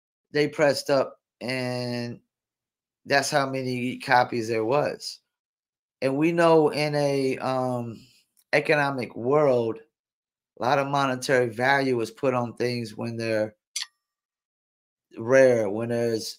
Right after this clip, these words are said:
not very, um,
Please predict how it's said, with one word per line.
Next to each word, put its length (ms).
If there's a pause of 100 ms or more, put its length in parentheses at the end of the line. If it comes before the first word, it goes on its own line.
(260)
not 460
very, 640 (120)
um, 680